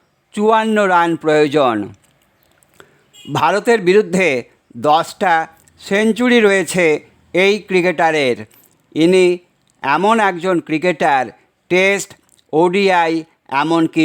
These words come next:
টি টোয়েন্টি ক্রিকেটেও যার অভিষেক ঘটেছিল ভারতের বিরুদ্ধে। সব ফরম্যাটের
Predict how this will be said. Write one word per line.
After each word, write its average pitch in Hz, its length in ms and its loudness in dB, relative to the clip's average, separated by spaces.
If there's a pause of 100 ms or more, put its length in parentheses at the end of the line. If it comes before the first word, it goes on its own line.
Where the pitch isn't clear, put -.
(140)
টি 208 180 2
টোয়েন্টি 196 480 0
ক্রিকেটেও 185 640 0 (680)
যার 160 280 -2 (560)
অভিষেক 208 580 0
ঘটেছিল 160 520 -2 (540)
ভারতের 156 460 0
বিরুদ্ধে। 131 520 -2 (680)
সব 208 360 0 (120)
ফরম্যাটের 202 560 0